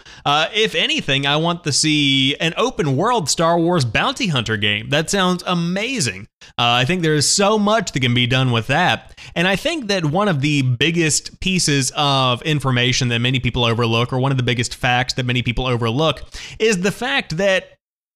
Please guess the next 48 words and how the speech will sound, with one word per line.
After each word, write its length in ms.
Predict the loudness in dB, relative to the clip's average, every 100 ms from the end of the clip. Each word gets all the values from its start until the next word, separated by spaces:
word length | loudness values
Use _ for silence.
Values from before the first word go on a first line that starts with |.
| _ -6
Star 320 | 0 2 2
Wars 240 | 2 0
is 120 | 2 0
so 440 | 0 0 0 2
in-depth, 640 | 2 0 0 0 -2 -4 -4
there 220 | 0 2
is 100 | 2
so 300 | 0 0 0
much 260 | -2 -2
lore, 640 | -4 -2 0 0 2 0 -2 -14 -14 -2
and 140 | 0
there 100 | 2
is 100 | 2
so 120 | 2
much 200 | 0 -2
freedom 580 | -4 -2 0 2 0 0
to 140 | 0
essentially 420 | 2 2 0 2 2
do 220 | 2 2
whatever 300 | 2 0 0
you 160 | 0
want 240 | 0 -2 0
to 80 | 0
do 340 | 2 2 2
in 100 | 0
the 60 | 0
universe. 480 | 0 0 0 -2 -4
Anything 360 | -6 -6 -6 -6
is 100 | -6
possible 600 | -4 -2 0 0 0 0
in 120 | 2
a 60 | 2
way. 420 | 2 2 2 0 -6 _ _ _ _ -4
And 100 | 0
the 60 | 2
foundation 440 | 2 2 2 2
that's 200 | 0 0
laid 180 | 0 0
down 300 | 0 0 -2 -4 -16 -6
is 100 | 0
unlike 320 | 0 2 0 0
anything 320 | 0 0 2
else 160 | 0
that 140 | 0 0
I've 160 | 0
seen 200 | 0 0
before. 440 | 0 -2 0 0 0
So, 260 | 2 0